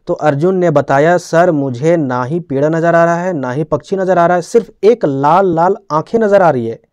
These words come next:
कहने का मतलब है, यहाँ पर ध्यान से समझिए, उस स्टूडेंट के लिए, अर्जुन के लिए जो पेड़ था वो एक डिस्ट्रैक्शन है, यानी मॉडल पेपर है। जो डालियाँ थी या फिर और पक्षियाँ थी वो सारे डिस्ट्रैक्शन है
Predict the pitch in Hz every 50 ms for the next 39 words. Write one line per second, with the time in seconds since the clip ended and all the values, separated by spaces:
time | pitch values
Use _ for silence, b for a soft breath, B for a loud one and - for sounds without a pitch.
0 | _ - 180 185 208 254 247 254 226 214 190 160 185 180 170 180 208 240 269 262
1 | b b b b b b 139 139 160 156 156 185 240 226 220 220 214 185 143 143
2 | 156 175 196 190 254 - 247 233 220 180 170 139 123 120 b b b b b b
3 | b b 208 240 - - 185 190 - - 190 175 208 240 240 - - 202 185 202
4 | 196 - 170 160 156 202 247 240 214 226 202 208 196 208 226 226 - - 180 170
5 | 202 233 233 233 - 151 147 160 190 214 B B B B B 165 156 160 202 247
6 | 254 247 220 262 247 180 165 208 202 - - 214 202 196 - - 247 247 220 170
7 | 127 117 - b b b b 160 196 214 240 240 196 165 165 175 185 214 214 165
8 | 196 180 165 180 165 139 113 110 104 b b b b b b _ _ _ - 160
9 | 226 247 185 160 165 170 175 185 196 233 262 247 247 - 185 196 214 214 - _
10 | - 156 170 175 202 226 208 156 170 202 226 - - 196 180 - - - 196 175
11 | - - 202 240 b b b b b 196 226 226 - 190 - 190 226 226 185 190
12 | 180 - - 185 175 175 - 226 220 202 165 123